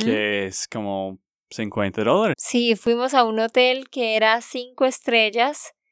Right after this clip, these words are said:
Speaker 2: No, fue un poquito más, setenta dólares. Fueron setenta dólares la noche por los dos, con desayuno incluido, y, pero era cinco estrellas.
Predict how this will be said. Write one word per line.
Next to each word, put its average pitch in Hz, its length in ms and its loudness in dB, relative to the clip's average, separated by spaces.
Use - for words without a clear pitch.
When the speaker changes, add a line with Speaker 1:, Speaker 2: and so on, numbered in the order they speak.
Speaker 2:
No, 254 180 6
fue 269 160 2
un 277 80 2
poquito 302 380 2
más, 196 320 2
setenta 226 800 4
dólares. 196 420 0
Fueron 254 280 4
setenta 240 760 6
dólares 247 560 2
la 214 120 2
noche 233 600 0
por 220 160 4
los 220 200 4
dos, 220 380 6
con 208 220 4
desayuno 196 580 2
incluido, 233 580 2
y, 214 460 -2
pero 220 200 8
era 208 200 4
cinco 254 300 0
estrellas. 240 800 2